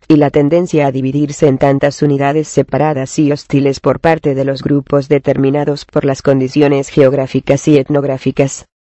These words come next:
las posiciones económicas, los hombres que logrando conquistar una ventaja, tratan de asegurarla y aumentarla,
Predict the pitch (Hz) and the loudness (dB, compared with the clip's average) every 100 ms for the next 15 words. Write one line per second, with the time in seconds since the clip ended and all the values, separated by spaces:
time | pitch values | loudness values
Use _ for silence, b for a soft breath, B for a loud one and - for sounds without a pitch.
0 | - 147 135 - 143 - 135 147 143 123 | -2 0 0 0 -2 0 0 2 2 0
1 | 139 151 147 147 143 - 127 - - _ | 0 0 2 0 -2 -6 -12 -12 -20 _
2 | _ _ 139 143 180 175 147 143 160 - | _ _ 2 2 4 2 2 -2 -4 0
3 | 160 139 143 147 143 131 139 135 135 - | 0 2 0 -2 -2 -2 -2 -2 -8 -2
4 | 147 147 151 147 143 135 131 139 131 - | 0 2 0 -2 -4 -6 -6 -4 -4 -6
5 | - 180 151 151 156 143 135 - 131 135 | -2 0 2 0 0 0 -2 -2 -2 0
6 | 139 135 135 139 139 135 127 180 185 123 | -2 -2 -2 -2 -2 -4 -4 -6 -4 -6
7 | 117 | -6